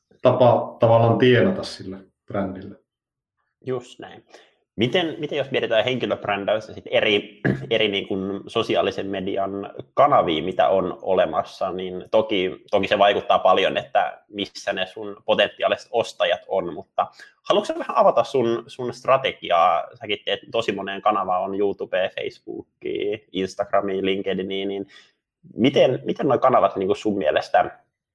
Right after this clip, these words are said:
Speaker 2: ero, ero, jos mietit niin kuin henkilöbrändin näkökulmasta, ja onks jotain, jotain kanavia, mitkä tällä hetkellä on niin kuin tärkeässä asemassa?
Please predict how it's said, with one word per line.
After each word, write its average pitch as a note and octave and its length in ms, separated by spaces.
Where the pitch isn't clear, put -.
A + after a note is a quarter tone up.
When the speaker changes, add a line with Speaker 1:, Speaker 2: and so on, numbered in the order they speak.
Speaker 2:
ero, A2+ 400
ero, G#2+ 260
jos - 200
mietit F2 220
niin F#2 80
kuin F#2+ 100
henkilöbrändin F2 680
näkökulmasta, E2+ 880
ja E2 200
onks - 220
jotain, G2 440
jotain A2+ 280
kanavia, F#2 400
mitkä G2 260
tällä G2 280
hetkellä - 480
on G#2 400
niin - 220
kuin G#2+ 360
tärkeässä - 520
asemassa? - 560